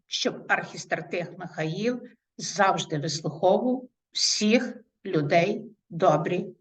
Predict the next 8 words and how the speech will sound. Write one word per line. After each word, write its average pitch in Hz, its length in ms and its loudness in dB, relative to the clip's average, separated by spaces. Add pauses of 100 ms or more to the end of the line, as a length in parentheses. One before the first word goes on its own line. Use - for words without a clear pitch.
(140)
їх 165 420 0 (500)
наміри. 151 720 2 (2250)
Я 214 160 6
думаю, 196 680 4 (560)
що - 220 2
я 185 180 6
вам 170 240 2
дала 165 500 0